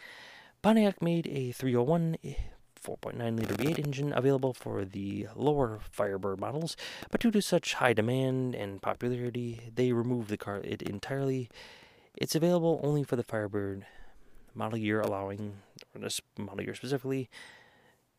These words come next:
to allow only enough three oh one engines for the other Pontiac inlines. It was reintroduced as an option in nineteen seventy-nine as production for the four hundred ceased,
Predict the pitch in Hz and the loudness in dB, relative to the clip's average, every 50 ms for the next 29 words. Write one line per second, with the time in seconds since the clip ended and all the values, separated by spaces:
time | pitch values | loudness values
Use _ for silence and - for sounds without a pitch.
0 | - - - - 120 - - 139 143 147 147 147 135 127 139 143 143 143 135 127 | -20 -16 -14 -12 -12 -6 -2 0 2 2 2 2 2 0 0 0 0 2 0 0
1 | - - - 110 - 127 123 113 113 107 104 123 139 147 143 131 127 - 139 131 | -2 -4 -8 -4 -2 0 2 2 4 4 4 4 4 2 2 0 0 -2 -4 -4
2 | 123 - - 110 120 120 113 - 117 107 104 98 95 - - - - - - - | -4 -4 -2 -2 0 -2 -2 -2 -4 -6 -6 -6 -8 -10 -14 -16 -16 -18 -20 -14
3 | - - 110 107 - - - - 69 - - - 127 123 107 104 107 113 120 127 | -8 -6 -4 -4 -4 -6 -10 -12 -12 -10 -6 -2 -2 -2 -2 -2 -4 -4 -4 -2
4 | 123 123 123 120 127 - 139 - - 107 - 104 175 180 175 - - - - - | -4 -4 -6 -8 -10 -14 -10 -10 -8 -6 -4 -2 -2 -2 -4 -4 -8 -12 -8 -8
5 | 113 104 - 107 104 104 - - - 110 98 95 95 95 107 - - - - 104 | -6 -4 -2 -2 -2 -2 -4 -8 -8 -6 -6 -6 -8 -10 -12 -14 -10 -8 -6 -6
6 | 113 120 127 127 127 127 123 117 - - - - - - - - - _ _ _ | -4 -2 -2 -2 -2 -2 -4 -6 -10 -14 -20 -20 -20 -20 -20 -20 -20 _ _ _
7 | _ _ - - 117 - - 127 139 135 - - 135 117 - 101 95 - - 117 | _ _ -6 -6 -4 -2 0 0 0 0 0 0 -2 0 -2 -4 -6 -2 0 0
8 | 107 101 104 104 98 104 95 - - - - 92 82 - - - - - | 0 0 -2 -6 -8 -8 -6 -6 -4 -4 -4 -4 -2 -2 -2 -2 -4 -8